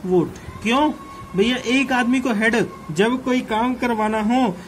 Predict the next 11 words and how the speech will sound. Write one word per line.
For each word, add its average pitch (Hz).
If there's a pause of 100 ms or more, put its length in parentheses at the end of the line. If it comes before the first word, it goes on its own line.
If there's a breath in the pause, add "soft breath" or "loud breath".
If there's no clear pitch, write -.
(160 loud breath)
तो 240
उस 233
सोसाइटी 226
की 240
देखभाल 226
करने 226
वाला 233
एक 208
आदमी 196
होता 160
है, 135